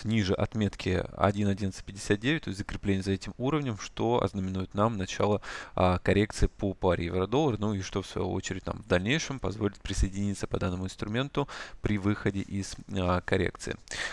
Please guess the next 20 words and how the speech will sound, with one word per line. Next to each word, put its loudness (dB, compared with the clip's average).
Далее, 10
пара 8
британский 0
фунт, -2
американский 2
доллар, 4
а, 4
на 2
прошлой 2
неделе 4
доходила 4
до 0
своих -2
минимальных -2
значений -4
в -4
области -4
один -4
двадцать -2
семь, 0